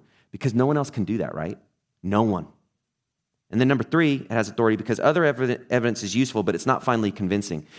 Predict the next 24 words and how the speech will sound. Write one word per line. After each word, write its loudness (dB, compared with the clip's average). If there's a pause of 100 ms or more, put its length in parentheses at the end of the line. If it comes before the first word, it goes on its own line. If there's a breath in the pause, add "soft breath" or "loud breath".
(120)
So 0 (260 loud breath)
there's, 2 (200 loud breath)
there's 2
things 2
that 2
you 2
can 0
see, 0
like, 2
historically. -4
Like, -4
there's -2
historical -2
data. -2
There's -4
historians. -2
There's 0 (320 loud breath)
other 4
records 2
outside 0
the -8
scriptures -6
that 0 (140 loud breath)
speak 0